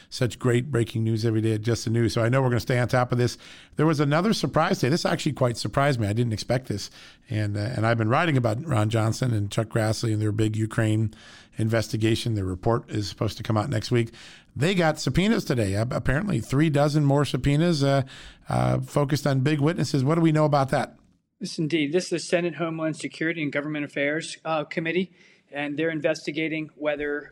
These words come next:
Speaker 2: and the, the extent of the, uh, which the Obama administration officials played in the Russia-Trump, uh, collusion
Speaker 1: Right.
Speaker 2: investigation.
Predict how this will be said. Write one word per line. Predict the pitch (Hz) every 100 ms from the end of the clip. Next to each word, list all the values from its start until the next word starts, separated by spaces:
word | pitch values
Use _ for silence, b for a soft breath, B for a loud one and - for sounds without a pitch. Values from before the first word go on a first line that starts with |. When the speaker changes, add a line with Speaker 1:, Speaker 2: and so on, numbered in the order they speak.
| - 143
Speaker 2:
and | 143
the, | 139 139
the | 151 139
extent | - - 156 165
of | 156
the, | 143 139 139
uh, | 131 135 - _ -
which | 151 -
the | 147
Obama | 135 143 147
administration | 147 139 160 143 - 147
officials | 156 - 143
played | - - 147 160 - B B B
in | 139
the | 139
Russia-Trump, | 139 143 - - 156 156 -
uh, | 143 131
collusion | - 143 147 180 180 _ -
Speaker 1:
Right. | 104
Speaker 2:
investigation. | 165 - 190 185 185 208 208